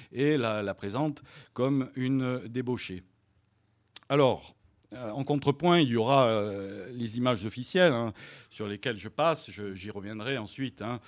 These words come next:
Euh, une image d'une icône néoclassique, l'impératrice de la mode, bien entendu. Euh, elle sera l'une des premières, euh, euh, souveraines et dirigeantes à être, euh, présente dans les magazines de mode, hein. Elle sera tout à fait moderne pour cela. Il y aura l'incomparable,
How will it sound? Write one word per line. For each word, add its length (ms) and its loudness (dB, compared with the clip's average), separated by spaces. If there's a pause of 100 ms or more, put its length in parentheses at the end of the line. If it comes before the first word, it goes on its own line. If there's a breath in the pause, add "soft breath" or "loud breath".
(360 loud breath)
Euh, 800 -6
une 100 -8
image 340 -6
d'une 200 -8
icône 240 -4
néoclassique, 720 -4
l'impératrice 560 -6
de 80 -2
la 100 2
mode, 320 6
bien 120 -2
entendu. 540 0 (400 loud breath)
Euh, 340 -4
elle 60 -8
sera 200 -4
l'une 200 -2
des 100 -4
premières, 540 -2
euh, 180 -4 (380 loud breath)
euh, 140 -6
souveraines 540 -4
et 40 -4
dirigeantes 640 -2
à 180 0
être, 380 -2
euh, 300 -4
présente 400 -6
dans 100 -4
les 80 -6
magazines 400 -8
de 80 -8
mode, 380 0
hein. 220 -2 (380 loud breath)
Elle 140 -10
sera 160 -8
tout 160 -16
à 60 -4
fait 120 -8
moderne 380 -6
pour 160 -14
cela. 240 2
Il 60 2
y 40 0
aura 140 -4
l'incomparable, 840 -2